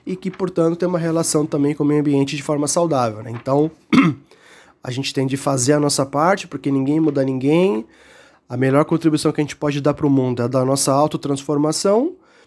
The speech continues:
e aí a gente pode ser o exemplo pra mostrar pra pessoas, né, aquilo que a gente acredita, né, os valores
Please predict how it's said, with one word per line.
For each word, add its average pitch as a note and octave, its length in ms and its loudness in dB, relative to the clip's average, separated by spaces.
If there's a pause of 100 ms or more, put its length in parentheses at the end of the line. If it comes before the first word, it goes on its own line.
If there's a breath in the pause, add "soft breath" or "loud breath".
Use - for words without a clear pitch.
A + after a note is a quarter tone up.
(100)
e F#3+ 100 0
aí F3 80 4
a - 20 2
gente F3+ 180 -2
pode F#3 240 -2
ser - 120 2
o F3+ 80 2
exemplo D#3 400 2
pra F3 140 -2 (300)
mostrar D#3 340 0
pra D3+ 280 -2 (240)
pessoas, D#3 460 2
né, D3 80 0
aquilo C#3 280 -2
que C#3+ 60 -4
a C3+ 40 0
gente C#3 180 -2
acredita, C3+ 720 0
né, B2+ 100 0
os C3+ 100 0
valores C3+ 640 2